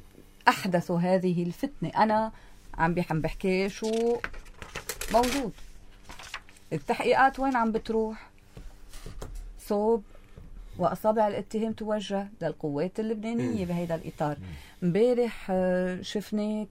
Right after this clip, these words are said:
Speaker 1: عند البطرك وشفناك
Speaker 2: مم.
Speaker 1: مع صرخة أهالي عين الرمانة يلي لاقوا أولادهم بالمعتقل. هن عم بيدافعوا عن أرضهم، بس لاقوا أولادهم موجودين بالح-، بالسجون،
Speaker 2: مم.
Speaker 1: فيما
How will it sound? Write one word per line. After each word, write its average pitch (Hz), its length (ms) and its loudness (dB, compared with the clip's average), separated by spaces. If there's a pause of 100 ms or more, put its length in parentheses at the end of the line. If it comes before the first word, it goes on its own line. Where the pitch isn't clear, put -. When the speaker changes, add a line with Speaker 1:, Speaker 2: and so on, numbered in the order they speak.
(160)
Speaker 1:
عند 185 220 2
البطرك 185 600 0
وشفناك 208 440 -2
Speaker 2:
مم. 214 60 2
Speaker 1:
مع 202 160 4
صرخة 226 520 0
أهالي 208 640 0 (300)
عين 226 260 2
الرمانة 196 580 0 (280)
يلي 202 240 2
لاقوا 220 360 6
أولادهم 226 460 2
بالمعتقل. 196 680 2
هن 220 180 4
عم 220 260 4
بيدافعوا 226 440 4
عن 196 140 0
أرضهم، 190 320 0
بس 196 160 -4
لاقوا 247 200 2
أولادهم 202 320 0
موجودين 196 420 0
بالح-، 233 220 -2
بالسجون، 220 580 0
Speaker 2:
مم. 165 60 0
Speaker 1:
فيما 220 400 4